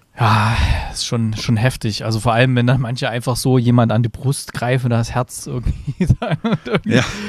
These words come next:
Speaker 1: oder einfach mit dem Kopf irgendwo ran, der platzt dann auf oder irgendwie auf den Kopf hauen und dann sprüht das Blut da raus und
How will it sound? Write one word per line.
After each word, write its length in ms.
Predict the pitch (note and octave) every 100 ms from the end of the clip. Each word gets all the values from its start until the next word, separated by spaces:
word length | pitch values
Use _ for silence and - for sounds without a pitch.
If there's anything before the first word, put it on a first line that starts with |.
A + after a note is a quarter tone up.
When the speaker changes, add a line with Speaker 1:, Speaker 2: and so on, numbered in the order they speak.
| F#3+ -
Speaker 1:
oder 180 | C3+ B2
einfach 220 | B2+ C3+
mit 140 | B2+
dem 40 | A2
Kopf 260 | D3+ -
irgendwo 260 | C#3 B2+ A#2+
ran, 300 | - A#2 C3
der 100 | A#2
platzt 280 | C3+ - -
dann 140 | B2
auf 400 | G#2 A2+ B2+ -
oder 280 | A#2 A#2 A#2+
irgendwie 240 | B2 B2
auf 80 | A#2+
den 100 | C3
Kopf 340 | - C#3 - -
hauen 280 | A2 B2
und 80 | B2
dann 120 | A#2
sprüht 440 | A#2 - - C#3 C3+
das 80 | -
Blut 260 | - C3+
da 140 | B2 A#2
raus 400 | A2 A2+ A#2 A#2+
und 220 | A2